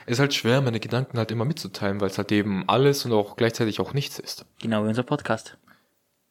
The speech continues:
Speaker 1: Ganz genau. Aber ja, komm, wir,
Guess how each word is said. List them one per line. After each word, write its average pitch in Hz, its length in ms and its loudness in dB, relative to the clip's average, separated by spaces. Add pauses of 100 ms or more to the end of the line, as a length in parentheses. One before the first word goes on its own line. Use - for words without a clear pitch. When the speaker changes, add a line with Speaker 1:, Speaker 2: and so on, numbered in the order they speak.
Speaker 1:
Ganz - 240 -10
genau. 147 320 2 (560)
Aber 127 720 4 (2500)
ja, - 240 -12
komm, 110 240 4
wir, 104 80 0